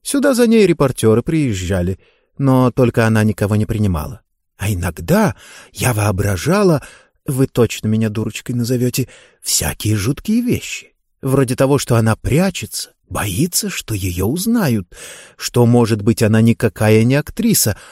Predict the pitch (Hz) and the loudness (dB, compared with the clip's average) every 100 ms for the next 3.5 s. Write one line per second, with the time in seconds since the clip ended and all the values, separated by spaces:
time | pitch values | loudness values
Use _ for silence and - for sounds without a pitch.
0 | - - - - - 127 - - 262 - | -14 -6 -6 -2 -2 0 -2 -2 -4 -4
1 | - 92 - - - _ _ 110 113 113 | -8 -6 -4 -6 -8 _ _ 2 4 4
2 | 107 127 117 87 117 - 127 135 - 123 | 4 4 2 2 0 0 2 2 2 2
3 | 107 92 - 107 | 2 0 0 -2